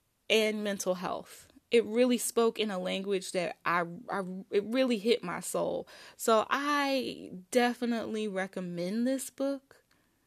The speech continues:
For real, for real. I think every counselor that is, um, in therapy, who is doing therapy with a Black person, needs to read this book, like, right now. If you are a Black person dealing with mental health issues, go get the book right now.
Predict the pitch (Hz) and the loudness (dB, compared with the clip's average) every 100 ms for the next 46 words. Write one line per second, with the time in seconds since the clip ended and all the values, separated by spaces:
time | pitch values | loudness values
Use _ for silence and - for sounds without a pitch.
0 | _ _ - - 196 185 196 220 240 247 | _ _ -4 2 2 2 0 0 0 2
1 | 262 262 - - 240 - 208 208 190 - | 2 0 -2 -2 -2 0 0 2 -2 -2
2 | 220 240 - 247 233 233 - - - - | 0 0 0 -2 0 -2 -6 -16 -20 -16
3 | 185 190 180 - - 190 180 175 175 175 | -6 -2 -2 -4 -4 -2 -2 -4 -6 -8
4 | - 170 147 - 214 233 226 220 220 226 | -10 -8 -8 -6 -2 -2 0 0 -2 -4
5 | 220 202 185 185 208 214 202 202 208 - | -6 -4 -6 -4 -4 -4 -4 -4 -4 -6
6 | 196 190 196 214 202 214 202 - 208 196 | -4 -2 -2 -2 -2 -2 -2 -4 -6 -4
7 | 214 208 202 214 214 220 202 208 196 202 | -6 -4 -2 -4 -4 -6 -4 -4 -2 -2
8 | 190 190 208 202 185 170 - 190 196 196 | -2 -2 -4 -2 -4 -4 -4 -2 -2 -2
9 | 202 202 208 220 - - - 180 185 214 | -2 -2 -6 -8 -16 -14 -12 -8 -2 0
10 | 208 226 208 220 214 214 233 214 220 220 | 2 2 0 2 0 0 -2 -2 -2 -4
11 | 196 190 214 214 202 214 208 208 202 202 | 0 -2 2 0 0 -2 -2 -2 -2 -2
12 | 208 - 214 - 220 214 - 196 196 196 | -2 -2 -2 -2 -4 -6 -6 -2 0 0
13 | 208 196 190 202 202 - 202 208 190 202 | 0 -2 0 -2 -2 -2 0 2 0 -2
14 | 202 208 226 | -2 0 -2